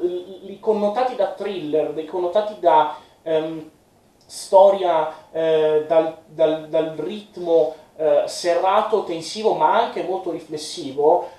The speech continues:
eh, ritorni molto dal, dal cinema, dall'excursus artistico precedente dell'autore,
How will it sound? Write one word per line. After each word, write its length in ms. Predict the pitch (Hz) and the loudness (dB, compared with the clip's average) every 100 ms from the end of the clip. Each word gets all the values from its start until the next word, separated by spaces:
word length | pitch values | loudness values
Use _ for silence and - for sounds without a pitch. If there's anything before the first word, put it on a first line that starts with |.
| - | -4
eh, 200 | 165 208 | -2 -2
ritorni 520 | 240 233 233 214 202 | 0 6 6 4 -4
molto 440 | 202 214 - 180 | 0 0 0 -4
dal, 260 | 165 160 160 | 0 0 2
dal 240 | 170 170 - | 2 0 -2
cinema, 840 | - 202 196 180 170 160 156 156 - | -10 -8 -6 -6 -4 -4 -4 -6 -8
dall'excursus 800 | 160 170 - - 226 208 180 175 | 0 2 0 -6 -10 -8 -8 -6
artistico 480 | - 208 - 175 - | -8 -10 -14 -12 -10
precedente 560 | 156 - 180 233 - | -8 -8 -6 -4 -4
dell'autore, 880 | 147 135 131 160 143 139 139 - - | -2 -2 -2 -2 -2 -2 -6 -12 -20